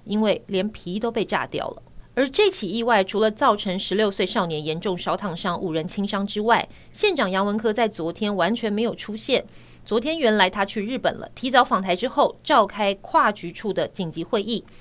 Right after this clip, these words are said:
但却被质疑隐瞒出国行程。对此，杨文科表示，他没有隐瞒任何行程，做事坦荡荡，也是说到做到，相信所有的乡亲对市政府做的事情都有感。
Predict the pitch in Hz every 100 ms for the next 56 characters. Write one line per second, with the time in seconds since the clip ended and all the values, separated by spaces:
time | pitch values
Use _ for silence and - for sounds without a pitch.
0 | - - 415 392 381 330 - 214 214 214
1 | - 208 202 202 202 233 277 233 208 196
2 | 214 220 196 208 - - - - 226 190
3 | - 165 175 190 208 208 202 - 170 156
4 | 180 - - 226 233 240 185 180 226 240
5 | 202 196 202 240 196 190 - - - 269
6 | 247 - 165 208 240 247 214 - 190 233
7 | 220 262 294 285 - - 302 311 285 -
8 | - - - 339 392 381 262 233 196 247
9 | 247 - 277 233 180 254 196 - - -
10 | 339 359 277 165 247 196 - 311 - 180
11 | - - - 220 196 139 139 -